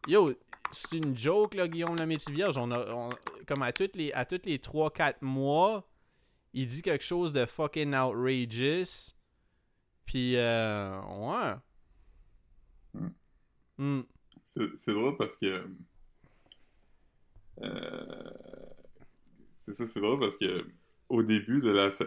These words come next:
Speaker 2: la première saison de Chanteur Masqué, euh, c'est là que c'était sorti qu'il était pas vacciné pis tout ça. Puis là,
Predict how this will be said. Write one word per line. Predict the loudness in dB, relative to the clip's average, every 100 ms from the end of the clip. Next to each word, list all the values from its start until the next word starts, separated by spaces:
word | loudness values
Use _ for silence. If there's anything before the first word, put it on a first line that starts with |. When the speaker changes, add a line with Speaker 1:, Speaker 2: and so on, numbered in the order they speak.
| 0
Speaker 2:
la | 0
première | 2 2 2
saison | 2 0 0 0
de |
Chanteur | 0 0 2 0
Masqué, | -2 -8 -6 -4 -4 -6 _ _ _ -8
euh, | -4 -4
c'est | -4
là | -4
que | -6
c'était | -4 -4
sorti | 0 -2 -4 -6 -2
qu'il | 0 0
était | 0 0
pas | 2
vacciné | 2 2 0 -6 -4 -4 -4
pis | -2
tout | -2
ça. | 0 -2 -4 -8 _ _
Puis | -2
là, | 2